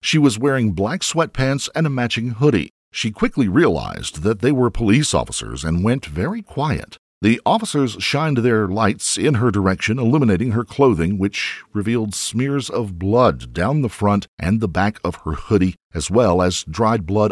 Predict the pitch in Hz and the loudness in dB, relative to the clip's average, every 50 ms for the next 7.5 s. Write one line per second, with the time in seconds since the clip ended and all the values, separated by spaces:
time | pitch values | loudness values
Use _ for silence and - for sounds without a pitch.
0 | - - 101 101 90 85 95 87 - - 123 127 107 73 - - - - - - | 0 -2 -4 -2 -2 -2 -4 -6 -6 -4 -2 0 0 -2 -4 -6 -12 -12 -14 -14
1 | - _ _ _ _ _ _ _ _ _ _ _ _ _ _ _ _ _ _ _ | -16 _ _ _ _ _ _ _ _ _ _ _ _ _ _ _ _ _ _ _
2 | - - 110 120 131 120 - 127 120 110 - - - 117 127 156 156 - - - | 0 2 2 2 0 -2 -2 -2 -2 -2 -2 -4 -4 -4 -2 -2 -4 -4 -8 -12
3 | _ _ - - 120 87 71 62 65 90 104 87 73 76 87 104 143 131 113 123 | _ _ -2 0 0 0 0 -2 -4 -6 -6 -4 -2 0 2 4 4 4 4 2
4 | 104 110 113 104 95 95 85 - - 110 131 147 - - 73 - 76 - _ _ | 2 2 2 2 2 0 -2 -2 -2 -2 -2 0 0 0 -2 -2 -2 -6 _ _
5 | _ - 160 160 147 139 123 - - 190 202 208 202 - - - 120 - - - | _ 0 2 4 4 4 2 0 0 0 0 0 0 -2 -4 -6 -8 -8 -10 -8
6 | - - 180 170 156 160 165 165 185 180 - - _ - 113 160 175 - - - | -2 0 0 2 2 2 2 0 0 -2 -6 -10 _ -10 -6 -6 -6 -6 -4 -2
7 | - 247 226 208 196 - 107 76 - - | 0 2 2 2 2 0 -2 -2 -4 -8